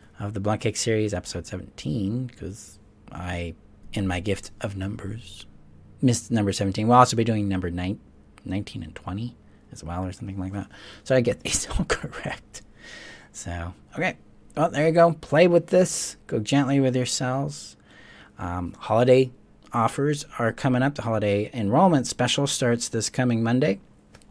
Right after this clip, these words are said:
where you can get into the Heal Yourself strategy for three forty-nine. It's nor-, normally four ninety-seven, which gets you access to so, so much. So watch out for that.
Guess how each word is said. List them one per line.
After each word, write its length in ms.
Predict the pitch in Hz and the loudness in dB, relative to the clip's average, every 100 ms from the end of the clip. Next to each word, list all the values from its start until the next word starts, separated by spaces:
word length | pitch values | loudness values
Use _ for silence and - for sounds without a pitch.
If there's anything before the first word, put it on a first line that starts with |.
| - | -8
where 120 | - 120 | 2 2
you 160 | 113 | 4
can 160 | 110 113 | 2 4
get 160 | 127 | 8
into 300 | 196 151 - | 8 8 2
the 180 | 98 90 - - - - - - | -2 -6 -10 -20 -20 -20 -20 -14
Heal 400 | 185 107 120 104 | -10 -2 2 2
Yourself 340 | 95 - 98 | 0 -2 -2
strategy 500 | - - 98 92 92 | -2 -2 -2 -2 -6
for 160 | - 90 | -8 -10
three 240 | - 120 | -4 -4
forty-nine. 440 | 101 107 101 104 | -2 -2 0 0
It's 180 | 104 - | -2 -6
nor-, 220 | 95 95 - | -6 -8 -6
normally 400 | 98 95 90 87 - - - | -4 -4 -4 -8 -14 -20 -8
four 240 | 120 101 | -4 -2
ninety-seven, 680 | 98 95 92 - 107 110 101 | -2 -2 -4 -2 -2 -2 -6
which 220 | - - | -8 -12
gets 240 | - - | -12 -12
you 80 | - | -12
access 340 | - - 104 | -14 -14 -14
to 140 | - - | -14 -14
so, 440 | - - 113 95 - | -12 -8 -8 -8 -12
so 200 | - 87 | -12 -8
much. 280 | 92 95 | -8 -8
So 120 | - 82 | -6 -4
watch 300 | 92 98 104 | -4 -4 -8
out 160 | 87 | -10
for 80 | - | -8
that. 300 | 95 98 95 | -4 -4 -6